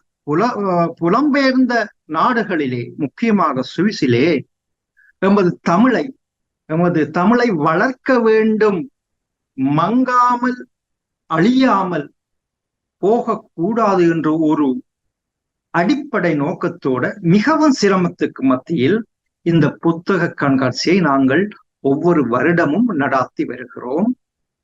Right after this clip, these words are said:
இதன், இதன் நோக்கம் லாபமல்ல, எமது தமிழ் அழியக்கூடாது என்பதுதான் எமது நோக்கம். அந்த வகையிலே தான் நாங்கள்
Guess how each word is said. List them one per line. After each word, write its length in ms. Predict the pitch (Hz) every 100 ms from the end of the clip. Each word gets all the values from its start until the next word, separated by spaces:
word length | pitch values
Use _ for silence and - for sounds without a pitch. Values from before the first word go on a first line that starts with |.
| _
இதன், 420 | 170 214 180 170 _ _ _ _
இதன் 280 | - 175 170
நோக்கம் 500 | 156 247 254 285 254
லாபமல்ல, 960 | 143 151 196 262 262 202 175 156 151 123 _ _ _ _ _ _ _
எமது 420 | 151 165 151 139 _
தமிழ் 460 | 170 175 320 330 -
அழியக்கூடாது 920 | 165 190 247 277 - 190 170 151 135
என்பதுதான் 600 | 131 120 120 120 185 226 _
எமது 400 | 156 135 113 175
நோக்கம். 440 | 151 127 - - _ _ _ _ _ _ _ _ _ _ _ _ _
அந்த 280 | - 98 151
வகையிலே 520 | 185 - 165 147 135
தான் 520 | 131 143 127 147 254 269 _
நாங்கள் 680 | - 147 147 147 147 254 -